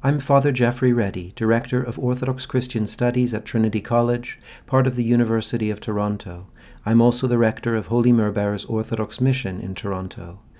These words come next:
I'm joined by my former student and good friend, Father Yuri Hladio, who pastors Saint Maria of Paris Orthodox Mission in Hamilton.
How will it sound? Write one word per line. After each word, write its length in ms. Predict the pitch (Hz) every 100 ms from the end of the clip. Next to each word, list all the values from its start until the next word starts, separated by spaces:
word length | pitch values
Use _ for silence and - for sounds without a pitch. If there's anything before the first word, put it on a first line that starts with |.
| - - -
I'm 160 | 107 110
joined 400 | 127 131 139 131
by 80 |
my 160 | 117 104
former 380 | 104 135 135 151
student 440 | - 131 127 143
and 200 | 117 98
good 200 | 120 139
friend, 400 | 135 120 98 101
Father 260 | - 110 110
Yuri 320 | 110 110 107
Hladio, 560 | 110 110 104 95 90 - - - -
who 100 | 120
pastors 540 | 123 117 113 - 117
Saint 240 | - 127 127
Maria 380 | 127 120 117 -
of 120 | 123
Paris 400 | 120 113 95 -
Orthodox 540 | 117 110 117 113 -
Mission 340 | 123 117 95 92
in 120 | 95
Hamilton. 580 | 117 117 107 95 87